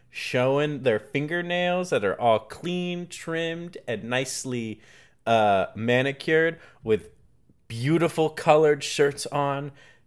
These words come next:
nice <laughs> pants, good sturdy boots, ready to go to the barn raising dance, to go courting. And I'm not gonna lie, they,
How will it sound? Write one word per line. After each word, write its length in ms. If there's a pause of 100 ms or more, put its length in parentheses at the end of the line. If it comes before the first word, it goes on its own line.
(100)
nice 380
<laughs> 60
pants, 580 (380)
good 260
sturdy 520
boots, 520 (400)
ready 300
to 80
go 260
to 100
the 120
barn 420
raising 460
dance, 560
to 180 (140)
go 240 (160)
courting. 460 (120)
And 120
I'm 60
not 140
gonna 140
lie, 220
they, 280